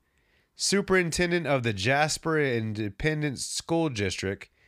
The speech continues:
teacher burnout has been an issue for a long time, but since covid,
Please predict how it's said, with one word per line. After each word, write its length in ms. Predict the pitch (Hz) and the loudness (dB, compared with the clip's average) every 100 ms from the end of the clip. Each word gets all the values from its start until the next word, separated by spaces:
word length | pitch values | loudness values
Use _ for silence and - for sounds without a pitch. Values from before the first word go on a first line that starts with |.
| _ - | _ -8
teacher 360 | - 202 208 165 | -4 0 0 2
burnout 540 | 139 175 175 165 151 | 2 2 2 2 2
has 220 | 147 131 | 2 2
been 180 | 107 151 | 2 2
an 160 | 143 120 | 2 0
issue 400 | 156 156 175 165 | 0 0 -2 -2
for 220 | 135 110 | 0 0
a 80 | 92 | 2
long 420 | 95 143 160 156 | 2 2 2 0
time, 460 | - 156 160 160 - - - | 0 2 2 -2 -8 -18 -8
but 140 | 107 104 | -4 0
since 320 | 170 165 - | 0 0 0
covid, 580 | - 202 214 170 170 | 2 2 2 2 0